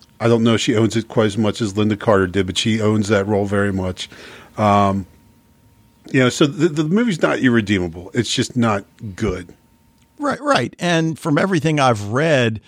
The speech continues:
Speaker 2: Linda Carter is totally supportive of Gal Gadot in that role and, and, you know, the movies. And, and I, look, I, you, you could say, "Well, what's she supposed to say?" Well, we've seen plenty of actors trash
Speaker 1: Sure.
Speaker 2: the remake or the reboot or whatever. So, uh,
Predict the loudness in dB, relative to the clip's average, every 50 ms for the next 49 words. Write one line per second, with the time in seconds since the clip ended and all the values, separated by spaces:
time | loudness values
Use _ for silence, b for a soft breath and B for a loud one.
0 | b b b b b 0 0 2 2 0 -2 0 2 4 4 4 4 2 0 0
1 | 0 -2 -4 -4 -6 -6 -8 -2 2 2 2 4 2 0 0 0 -2 -2 -2 -4
2 | -6 -8 -8 -10 -8 -6 -2 0 0 2 2 2 0 0 -2 -4 -8 b b b
3 | b b b b -4 -4 -4 -4 -2 -2 2 2 2 2 0 -2 -2 0 2 2
4 | 2 2 2 0 0 0 -2 -4 -4 -4 0 2 4 4 4 4 4 4 4 2
5 | 0 -2 -6 -6 -4 -4 -4 -4 -4 -2 -4 -6 -6 -8 -12 -12 -10 -6 -6 -6
6 | -6 -6 -8 -6 -2 0 2 4 4 4 4 2 2 2 2 2 2 0 0 -2
7 | -2 -2 -4 -2 -2 -2 0 0 -2 0 0 -2 -2 -2 -4 -2 -2 -2 -2 -2
8 | -4 -4 -4 -2 -2 -2 -2 0 0 -2 -2 0 0 0 2 2 2 0 0 0
9 | 0 -2 -2 -4 -4 -4 -4 -6 0 2 2 2 2 0 -4 -10 -8 -6 -6 -6
10 | -6 -6 -4 -4 -4 0 -2 -2 -2 0 0 -2 0 0 0 0 0 2 0 0
11 | -2 0 -2 0 0 -2 -2 _ -2 0 0 0 -2 -4 -8 b b b b b
12 | b b b b b b b b b _ _ _ -6 0 2 4 4 4 4 2
13 | 0 -4 -2 -2 0 2 4 4 6 6 6 6 4 4 2 0 0 -2 -2 -2
14 | -2 -2 0 2 2 2 2 2 0 0 0 0 -2 -2 -2 -2 0 0 0 0
15 | 0 -2 -4 -4 -4 -2 0 0 2 2 0 0 -2 -2 -2 -2 -2 -4